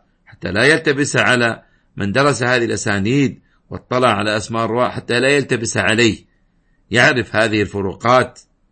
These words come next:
في أسماء الرواة. ثم قال الحافظ بعد ذلك: "ومعرفة من اتفق اسم شيخه والراوي عنه،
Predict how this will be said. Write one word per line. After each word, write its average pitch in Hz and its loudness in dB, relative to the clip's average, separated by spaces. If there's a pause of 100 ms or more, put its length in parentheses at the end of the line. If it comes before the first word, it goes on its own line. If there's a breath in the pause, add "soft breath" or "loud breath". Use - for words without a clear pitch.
(540)
في 131 2 (1300)
أسماء 113 -2
الرواة. 104 2 (1600)
ثم 107 -6
قال 123 0
الحافظ 131 0
بعد 131 -2
ذلك: 180 0 (440)
"ومعرفة 113 0
من 117 -2
اتفق 160 -2
اسم 135 0
شيخه 147 2
والراوي 135 4
عنه، 110 0